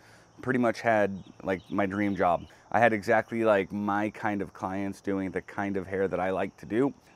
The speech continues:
I, I just was able to get into such a, a niche that I just had, like, "Oh, this, this is the kind of haircut that I'm good at. This is the kind of haircut that I like." And I was just booked with that all day, every day. If I was at work,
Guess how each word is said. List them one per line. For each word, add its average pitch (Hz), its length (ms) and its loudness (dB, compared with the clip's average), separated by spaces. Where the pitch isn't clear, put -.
I, 104 140 4
I 107 120 4
just 110 200 -4
was 123 140 -4
able 147 180 2
to - 140 -10
get 120 180 4
into 95 160 -6
such 113 240 -6
a, 95 240 -4
a 92 60 0
niche 104 480 -4
that 98 120 -2
I 92 60 0
just 95 220 -8
had, 107 180 -2
like, 87 300 -2
"Oh, 107 260 2
this, - 200 -4
this 104 200 -8
is 104 60 -12
the - 80 -14
kind 104 180 -6
of 98 80 -6
haircut 95 280 -4
that 95 100 -2
I'm 90 120 -4
good 98 160 2
at. 87 200 2
This - 300 -20
is 87 40 -12
the 101 60 -8
kind 107 180 0
of 98 40 -4
haircut 98 280 -2
that 80 100 -4
I 82 40 -2
like." 95 360 0
And 92 120 -4
I - 20 0
was 87 100 -4
just 87 200 -10
booked 110 180 0
with - 120 -8
that 80 200 -4
all 95 180 0
day, 90 200 -2
every 82 180 -4
day. 92 240 -4
If - 140 -12
I 104 80 2
was 101 180 2
at 92 80 -6
work, 139 320 0